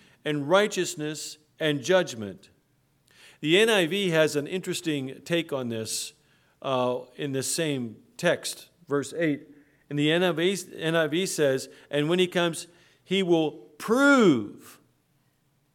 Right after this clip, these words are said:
the world to be wrong and what the world is guilty of."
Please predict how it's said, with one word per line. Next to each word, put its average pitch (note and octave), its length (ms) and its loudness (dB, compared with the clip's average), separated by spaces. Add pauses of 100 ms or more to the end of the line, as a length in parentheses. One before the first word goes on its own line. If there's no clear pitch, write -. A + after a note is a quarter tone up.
(140)
the C#3+ 100 0
world C3+ 300 0
to A#2+ 80 -10
be A2+ 140 -8
wrong G#2 360 -10 (3500)
and C3 140 -6
what B2+ 160 -4
the B2 80 -10
world A2 220 -6
is F#2+ 100 -12
guilty G2+ 400 -10
of." A#2+ 160 -14